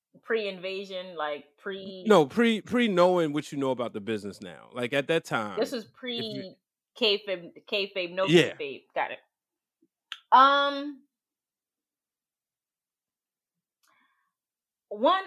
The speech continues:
Speaker 1: I was just like, I knew Austin was a flopper, flip flopper.
Speaker 2: <laughs>
Speaker 1: Knew that. Rock staying true.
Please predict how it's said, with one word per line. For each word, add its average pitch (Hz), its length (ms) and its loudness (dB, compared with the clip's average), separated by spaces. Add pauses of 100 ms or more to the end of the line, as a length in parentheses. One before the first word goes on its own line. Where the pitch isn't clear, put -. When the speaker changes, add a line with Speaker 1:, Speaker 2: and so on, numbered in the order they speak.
(220)
Speaker 1:
I 247 80 2
was 247 260 -6
just 220 240 -10
like, 156 440 -6 (840)
I 196 60 -2
knew 185 140 0
Austin 202 400 0
was 180 140 -2
a 147 60 -12
flopper, 220 520 0 (260)
flip 233 220 0
flopper. 220 500 0
Speaker 2:
<laughs> 240 340 4 (200)
Speaker 1:
Knew 277 320 -4
that. 262 300 2 (600)
Rock 285 300 2
staying 226 380 -4
true. 302 380 -4